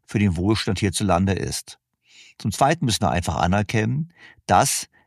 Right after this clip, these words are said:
entgegen dem, was immer wieder auch in den Talkshows behauptet wurde, es nicht so ist,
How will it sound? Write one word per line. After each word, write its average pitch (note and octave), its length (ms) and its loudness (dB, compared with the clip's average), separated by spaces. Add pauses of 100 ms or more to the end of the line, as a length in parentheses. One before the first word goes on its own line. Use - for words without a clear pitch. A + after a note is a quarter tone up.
(120)
entgegen G#2+ 540 0
dem, A#2 260 2
was G#2 140 0
immer C3 300 0
wieder A2+ 260 0
auch F#2 80 -4
in G2 60 2
den E2+ 100 -2
Talkshows G#2 540 -2
behauptet F2 680 -4
wurde, A#2 560 2 (540)
es - 200 -4
nicht D#3 240 0
so G2 140 -2
ist, G2+ 380 -2